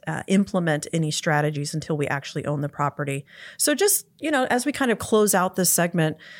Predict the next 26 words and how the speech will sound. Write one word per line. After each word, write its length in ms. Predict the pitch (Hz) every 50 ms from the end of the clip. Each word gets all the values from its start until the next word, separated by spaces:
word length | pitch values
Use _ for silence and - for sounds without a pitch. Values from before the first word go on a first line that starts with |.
| - - _ -
kind 160 | - 285 349
of 80 | 381 -
give 140 | 294 285
us 160 | 285 247 - -
an 60 | 208
idea 420 | 196 185 170 160 175 170 175 170 160
of, 220 | 151 151 165 -
of 180 | - 160 151 160
what 220 | 160 170 180 196
is 140 | 202 185 -
happening 420 | - 170 165 160 - 156 151 151 151
once 240 | 151 160 160 -
you 80 | 165 156
have 200 | 151 156 143 -
that 180 | 143 139 - -
property 340 | - 143 139 - - 135 -
back. 320 | - - - - _ - _ _ _ -
How 120 | - 220
quickly 340 | 214 - 226 214 - 196 175
are 120 | 165 160 156
we 140 | 156 156 151
moving? 320 | 151 147 147 151 151 151
What 140 | 170 196 214
are 40 | 202
we 120 | 180 170
doing? 400 | 147 151 147 147 147 147 151 151